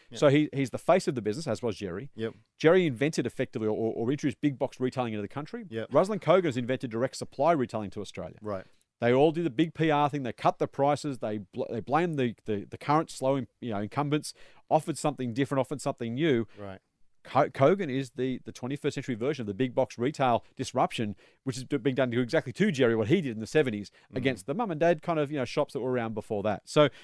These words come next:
Speaker 2: there's a bit of that in it. Should they be worried? Look, yes and no. Y-, Kogan doesn't sell most of the big brands, by the way, because the big brands won't supply to them. They don't want to see their products discounted.
Speaker 1: I see.
Speaker 2: And on the flip side, you know, Jerry Harvey, J B Hi-Fi are,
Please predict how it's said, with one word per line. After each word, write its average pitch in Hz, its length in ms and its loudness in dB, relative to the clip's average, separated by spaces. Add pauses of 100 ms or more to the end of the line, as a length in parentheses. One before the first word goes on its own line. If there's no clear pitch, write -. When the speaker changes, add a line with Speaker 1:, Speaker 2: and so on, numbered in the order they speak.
(140)
Speaker 2:
there's 156 120 0
a 190 60 0
bit 233 180 2
of 208 60 8
that 123 160 6
in 104 80 -2
it. - 100 -10 (320)
Should 233 200 -4
they 233 100 6
be 180 100 2
worried? 151 320 4
Look, 214 220 -4 (420)
yes 208 300 0
and 147 140 0
no. 107 220 0 (480)
Y-, - 260 -14
Kogan 220 340 2
doesn't 196 300 2
sell 120 180 0
most 123 260 0
of 165 60 -8
the 120 60 -4
big 104 160 -4
brands, 104 260 -4
by 113 140 0
the 110 40 2
way, 110 100 2
because 110 180 -10
the 135 80 -8
big 180 120 -4
brands 135 200 0
won't 120 180 -2
supply 117 320 -2
to 139 100 -4
them. 110 60 -6
They 131 80 -2
don't 175 140 0
want 147 140 -2
to - 60 -14
see 160 120 0
their 180 140 2
products 98 280 -6
discounted. 87 540 -14
Speaker 1:
I 92 100 -18
see. - 200 -20 (120)
Speaker 2:
And 139 80 -4
on 147 80 0
the 143 60 -2
flip - 240 0
side, 107 340 4 (380)
you 123 120 -6
know, 123 380 0
Jerry 143 300 2
Harvey, 139 280 0
J 135 200 0
B 131 80 2
Hi-Fi 127 440 0
are, 113 240 -2